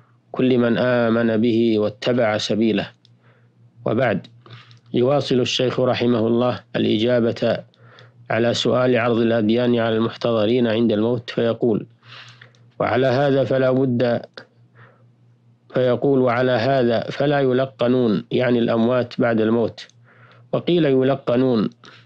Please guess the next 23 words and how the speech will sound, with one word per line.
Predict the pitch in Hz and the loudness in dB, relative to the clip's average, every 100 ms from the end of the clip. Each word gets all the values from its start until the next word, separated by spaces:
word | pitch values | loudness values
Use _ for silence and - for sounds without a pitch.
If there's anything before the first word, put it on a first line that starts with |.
| _ - - | _ -14 -4
ويفتنون | 131 135 - 127 131 123 | -2 -2 -2 0 2 2
أيضًا"، | 117 127 117 104 - - _ _ - - - - - _ - | 0 0 0 0 -4 -12 _ _ -20 -20 -20 -20 -20 _ -4
وهذا | 120 131 131 | 0 0 0
قول | 123 131 131 123 | 0 0 2 2
أبي | 123 120 117 | 2 2 0
حكيم | - 117 135 131 123 | -2 -2 0 2 2
وأبي | 117 113 | 2 0
الحسن | 113 - 131 - 113 90 - | 0 -2 -4 -2 -2 -2 -4
ابن، | 123 117 117 | 0 2 2
ابن | 113 151 120 | 0 0 2
عبدوس، | 117 110 110 131 113 - - _ _ _ _ _ - - | 2 0 2 0 0 -6 -12 _ _ _ _ _ -20 -6
ونقله | 123 127 131 135 127 113 120 | -2 0 0 0 0 2 0
عن | 120 | 0
أصحابه، | 117 98 - 131 120 104 - - | 0 -2 -2 0 0 -2 -6 -6
وهو | 131 131 | -2 0
مطابق | 135 123 143 135 123 123 | 0 0 0 0 0 0
لقول | 120 113 123 127 123 | 0 0 0 0 2
من | 120 | 2
يقول | 117 113 120 127 117 - _ _ _ _ _ - | 2 0 0 0 0 -4 _ _ _ _ _ -2
إنهم | 143 135 120 123 | 0 2 2 0
يكلفون | 117 127 123 113 135 123 | 0 0 0 0 0 2
يوم | 120 120 113 | 2 2 0
القيامة، | 107 113 113 123 131 | 0 0 0 2 0